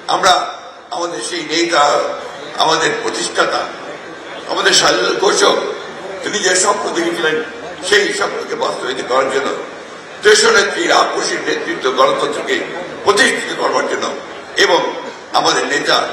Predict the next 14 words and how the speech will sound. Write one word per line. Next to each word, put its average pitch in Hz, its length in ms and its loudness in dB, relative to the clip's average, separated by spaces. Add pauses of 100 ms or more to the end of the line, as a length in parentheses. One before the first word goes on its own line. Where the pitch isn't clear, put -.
(200)
জনাব 147 200 -2 (200)
তারেক 160 340 2
রহমানের 143 380 2 (380)
সবার 233 520 8
আগে - 200 2
বাংলাদেশ - 500 -2 (400)
এটা - 160 -2
প্রতিষ্ঠা - 460 -4
করবার 120 340 -2
জন্য 131 140 -2 (400)
একযোগে 202 760 4 (460)
সবাই 185 240 4 (140)
কাজ - 160 4 (140)
করি, - 180 -2